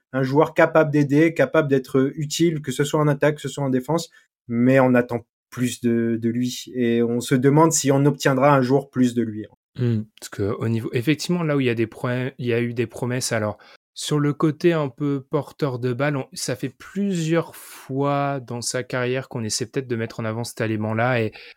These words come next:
Speaker 2: on voit que c'est, ça sera, je pense même pas qu'il ait le potentiel d'être un deuxième porteur de balle. C'est vraiment au niveau de la réussite au tir, en fait. Quand on regarde son efficient field goal percentage sur toute sa carrière en N B A, il est largement en dessous de la moyenne, en fait.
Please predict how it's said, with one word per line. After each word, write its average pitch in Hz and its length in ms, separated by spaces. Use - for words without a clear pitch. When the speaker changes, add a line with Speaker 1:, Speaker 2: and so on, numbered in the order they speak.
Speaker 2:
on 113 80
voit 120 160
que - 80
c'est, 120 160
ça 117 180
sera, 110 220
je - 160
pense - 240
même 131 160
pas 143 120
qu'il - 180
ait 113 60
le 107 60
potentiel 120 380
d'être 113 220
un 104 60
deuxième 110 340
porteur 104 300
de 107 80
balle. 101 200
C'est - 160
vraiment 117 220
au 117 60
niveau 104 260
de 98 40
la 101 100
réussite 107 340
au 101 60
tir, 110 320
en 98 60
fait. - 220
Quand - 220
on 117 40
regarde 113 360
son 107 240
efficient 110 520
field 110 240
goal 113 180
percentage 110 600
sur - 360
toute 127 160
sa 117 160
carrière 113 380
en 107 40
N 107 120
B 101 100
A, 127 200
il 104 240
est 104 160
largement 113 1120
en 107 80
dessous - 240
de 107 60
la 101 100
moyenne, 107 380
en 98 80
fait. - 180